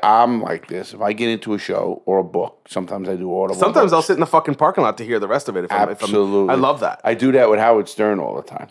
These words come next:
Speaker 2: Yeah. Well, Howard, the king.
Speaker 1: The king,
Speaker 2: The
Speaker 1: for
Speaker 2: king.
Speaker 1: sure. So I would do it with Howard Stern. I'd list, used to sit in the fucking car and I'm in there fucking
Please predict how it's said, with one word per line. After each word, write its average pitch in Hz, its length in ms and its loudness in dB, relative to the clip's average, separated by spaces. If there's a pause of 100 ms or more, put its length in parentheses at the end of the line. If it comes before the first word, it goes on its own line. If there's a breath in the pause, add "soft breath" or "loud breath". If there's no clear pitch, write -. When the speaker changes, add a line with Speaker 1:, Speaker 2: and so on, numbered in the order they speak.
Speaker 2:
Yeah. 98 300 -6 (120)
Well, 98 300 -2 (120)
Howard, - 340 -4
the 104 80 -2
king. 117 300 -2 (200)
Speaker 1:
The 104 120 -2
king, 90 420 -4
Speaker 2:
The 95 100 -6
Speaker 1:
for 90 100 -6
Speaker 2:
king. 127 120 0
Speaker 1:
sure. 90 320 -6 (440 soft breath)
So - 160 4
I 127 120 10
would 135 140 2
do 123 120 4
it 104 40 2
with 92 120 -2
Howard 92 320 0
Stern. 87 320 -10 (460)
I'd 110 180 0
list, 120 260 0
used 120 160 -12
to 101 80 -14
sit - 200 -4
in - 60 -14
the 117 60 -8
fucking 98 280 -6
car 107 180 0
and 104 80 0
I'm 101 140 -2
in 104 100 -2
there 95 140 -4
fucking 98 420 -4